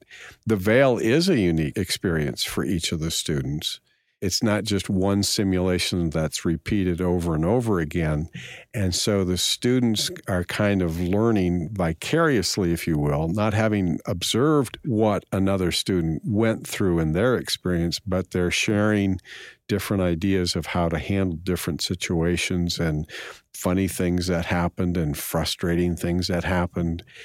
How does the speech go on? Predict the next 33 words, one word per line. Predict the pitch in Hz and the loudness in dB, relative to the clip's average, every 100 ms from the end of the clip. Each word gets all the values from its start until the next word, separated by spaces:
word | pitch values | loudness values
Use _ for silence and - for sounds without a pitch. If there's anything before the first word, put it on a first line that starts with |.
| - - _ - | -18 -20 _ -6
And | 98 92 90 87 87 | -2 0 2 0 0
there's | 92 92 | -2 0
a | 90 | 0
real | 92 117 123 | 2 4 4
sense | 113 - 110 104 | 2 0 0 0
of | 95 - | -4 -6
collaboration | - 92 87 87 87 87 85 95 - - - 87 | -2 0 2 0 0 0 2 0 -2 -4 -6 -2
when | 98 90 | 0 0
the | 87 | 0
students | - 98 85 - | 0 0 0 0
have | 85 82 | 0 0
a | |
chance | - 92 87 - | -2 -2 0 -2
to | 82 | -2
do | 76 101 | 0 0
it. | 78 | 0
And | - 101 | 0 2
I | 160 | 2
think | 170 90 | 0 -2
it's | 80 - | -2 -4
just | - 90 - | -4 -4 -4
an | 76 | -4
incredible | 73 71 - 107 104 85 78 67 | -4 -6 -2 0 0 -2 -4 -4
tool | - 151 143 101 87 82 - | -2 2 4 4 2 -2 -6
to | - 92 | -6 0
help | 113 110 - | 0 0 -2
prepare | 107 - 117 120 | -6 -2 0 0
students | 117 - 95 80 85 - | -2 -2 0 0 0 0
when | 92 90 | 0 2
they | 90 | 0
are | 92 104 160 | 0 0 0
sent | 165 - 78 135 | 0 -2 -2 0
out | 92 58 - | -2 -4 -8